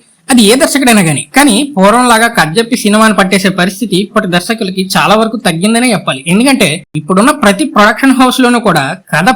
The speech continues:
పాయింట్ గా నచ్చితే సినాప్సిస్, ఫస్ట్ హాఫ్, ఇంటర్వెల్ బ్యాంగ్, సెకండ్ హాఫ్,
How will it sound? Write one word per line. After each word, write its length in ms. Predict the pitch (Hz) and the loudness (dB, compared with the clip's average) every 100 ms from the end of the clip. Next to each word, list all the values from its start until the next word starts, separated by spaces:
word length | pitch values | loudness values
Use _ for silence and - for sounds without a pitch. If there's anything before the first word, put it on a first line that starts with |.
| - | 0
పాయింట్ 320 | 175 185 247 254 | 0 2 2 2
గా 80 | 226 | 2
నచ్చితే 380 | 160 196 190 165 147 147 | 0 -2 -2 0 -2 -6
సినాప్సిస్, 580 | 156 180 226 233 240 - 190 151 | -2 0 0 0 -2 0 -2 -2
ఫస్ట్ 260 | 156 - 233 | -6 0 0
హాఫ్, 180 | 226 220 185 | 2 0 0
ఇంటర్వెల్ 380 | 160 190 220 233 | -2 -2 0 2
బ్యాంగ్, 220 | 233 233 208 175 | 2 2 0 -2
సెకండ్ 300 | 160 208 226 | -2 0 2
హాఫ్, 120 | 220 | 0